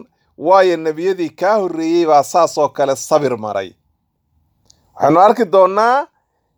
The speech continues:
Nabiyullaahi Yacquub oo isagana sabraya,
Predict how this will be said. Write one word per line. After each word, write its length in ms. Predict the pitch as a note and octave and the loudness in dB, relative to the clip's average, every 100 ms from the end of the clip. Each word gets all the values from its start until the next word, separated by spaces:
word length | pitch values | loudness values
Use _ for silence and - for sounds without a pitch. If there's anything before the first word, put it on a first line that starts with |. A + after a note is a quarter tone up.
| _ | _
Nabiyullaahi 540 | C#3 D#3 G#3 A#3+ G3+ F3+ | -8 -6 0 4 4 4
Yacquub 500 | D#3+ D3+ B3 A#3 D#3 | 0 -2 -2 -4 -2
oo 80 | D3 | -6
isagana 440 | - F#3+ F3 D#3 | -6 -6 -4 -4
sabraya, 640 | - A#3+ G#3+ F#3+ D#3 C3+ | 0 0 4 2 2 0